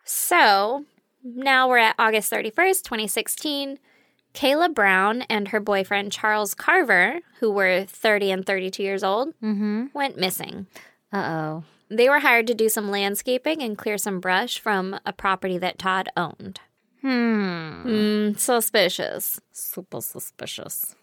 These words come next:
Speaker 1: A couple of days after they went missing, there were some posts on Charles's Facebook page that seemed different than his normal posts.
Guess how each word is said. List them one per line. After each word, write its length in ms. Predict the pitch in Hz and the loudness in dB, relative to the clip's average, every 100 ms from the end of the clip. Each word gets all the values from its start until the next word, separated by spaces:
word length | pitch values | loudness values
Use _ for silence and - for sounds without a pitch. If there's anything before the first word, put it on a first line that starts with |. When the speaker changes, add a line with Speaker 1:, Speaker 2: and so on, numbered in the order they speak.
| - | -4
Speaker 1:
A 80 | |
couple 300 | 254 277 294 | -2 0 0
of 80 | 302 | 2
days 220 | 277 269 | 2 2
after 400 | 247 220 233 320 | 2 2 2 0
they 120 | 302 302 | 0 0
went 220 | 302 - | -2 -2
missing, 600 | 208 - 196 202 214 208 _ - | -4 -2 -2 -2 -6 -10 _ -10
there 420 | 214 214 202 196 | -2 2 2 2
were 180 | 196 196 | 2 0
some 300 | - 208 196 | -2 -4 -6
posts 600 | - 202 233 - - - | -2 0 0 -2 -6 -4
on 240 | 208 190 190 | -2 -2 -2
Charles's 580 | - 220 214 208 202 - | 0 0 0 -2 -6 -2
Facebook 460 | 214 214 294 277 | -2 0 -2 -4
page 440 | - 294 311 320 - _ - | -2 -2 -2 -4 -8 _ -8
that 360 | 220 220 208 - _ _ | 0 2 2 -2 _ _
seemed 640 | - - 277 240 226 214 220 _ _ - | -6 -4 -2 -2 -2 -4 -8 _ _ -8
different 460 | 220 240 285 277 - | 0 0 2 0 2
than 200 | 247 233 | 0 2
his 220 | 226 214 | 2 0
normal 720 | 208 202 208 202 208 254 311 | 0 -2 0 2 2 2 0
posts. 720 | 330 359 370 427 - - - | 2 2 4 4 0 -6 -8